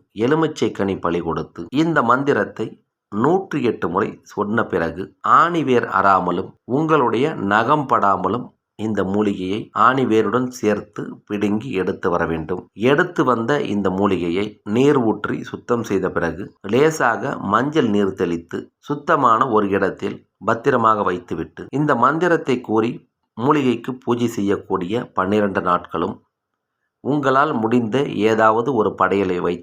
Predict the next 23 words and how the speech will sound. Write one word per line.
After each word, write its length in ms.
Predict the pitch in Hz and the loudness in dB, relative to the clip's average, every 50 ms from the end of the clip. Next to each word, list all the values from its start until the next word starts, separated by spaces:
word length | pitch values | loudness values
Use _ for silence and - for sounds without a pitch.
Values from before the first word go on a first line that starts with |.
| _ _ | _ _
வழிபாடு 520 | 92 101 117 127 127 123 117 107 98 95 | 0 2 2 2 4 2 2 2 0 -2
செய்து 280 | - - 98 98 107 131 131 | -4 -2 -2 -2 -2 -2 -2
தூப 260 | 110 110 110 107 107 | -2 0 0 2 0
தீபம் 340 | 104 101 98 98 101 98 - | 2 0 0 0 -2 -4 -2
காட்ட 300 | - 90 90 - - 90 | -2 -2 -2 -2 -2 -2
வேண்டும். 340 | 87 85 85 80 80 92 - - | -2 -2 -2 -4 -6 -8 -8 -4
நீங்கள் 380 | 123 147 165 170 147 160 151 123 | -2 0 0 2 2 2 0 2
வழிபாட்டில் 580 | 107 113 131 147 143 151 147 139 - - 156 156 | 2 2 2 2 2 2 0 0 -2 -6 -6 -4
பயன்படுத்தக்கூடிய 1000 | 156 110 113 117 123 113 113 107 104 104 101 95 - - 98 98 92 90 92 104 - - _ _ _ - 104 | 0 0 0 2 2 2 0 0 0 -2 -4 -4 -4 -2 -4 -2 -2 -4 -8 -8 -10 -12 _ _ _ -6 0
நைவேத்திய 520 | 117 131 143 143 147 139 - 107 120 117 104 | 2 2 4 4 2 2 0 0 -2 -4 -2
பொருட்களை, 520 | - - 95 92 92 - - 95 90 92 - - _ _ _ _ _ _ _ _ _ _ _ _ _ _ _ | 0 0 -2 -2 -2 -4 -4 -4 -4 -4 -6 -10 _ _ _ _ _ _ _ _ _ _ _ _ _ _ _
பிரசாதத்தை 680 | - - 107 - - 120 113 104 101 - - - 101 104 104 - - _ - | -6 -6 -4 0 4 4 4 4 2 -2 -2 -4 -4 -4 -4 -8 -16 _ -6
நீங்கள் 380 | 98 101 104 107 104 98 92 | -2 0 0 2 2 0 0
மட்டுமே 380 | 95 98 - - 107 110 117 110 | 0 -2 -2 -2 -4 -4 -4 -4
சாப்பிட 420 | - - 90 90 - - 92 82 80 | -2 0 0 0 0 -2 -4 -2 -2
வேண்டும். 360 | 82 82 80 80 98 92 98 - _ _ - | -2 -2 -4 -4 -6 -8 -10 -12 _ _ -8
இவ்வாறு 380 | 110 123 117 120 123 135 151 147 | -6 -2 2 4 2 4 2 0
சாப்பிட்டு 520 | - 104 104 107 - - 107 - - 104 | 0 2 0 0 0 -2 -6 -6 -4 -6
முடித்து, 440 | 92 87 85 85 85 85 - 101 104 101 - _ _ _ _ _ _ _ _ _ _ _ - | -2 -2 -2 -2 -2 -6 -6 -8 -8 -8 -10 _ _ _ _ _ _ _ _ _ _ _ 0
பன்னிரண்டு 500 | 104 113 131 147 160 143 139 127 113 104 | 0 2 4 4 4 4 4 2 0 0
நாட்கள் 460 | 95 101 98 95 - - 120 117 104 | 2 2 0 0 0 -4 -6 -4 -4
முறையாக 520 | 95 95 98 101 107 104 104 101 98 117 113 | -2 0 2 2 4 4 4 2 0 -2 -2
மந்திரம் 440 | 95 92 95 95 92 107 98 95 | -2 -2 -2 0 0 -2 -2 -2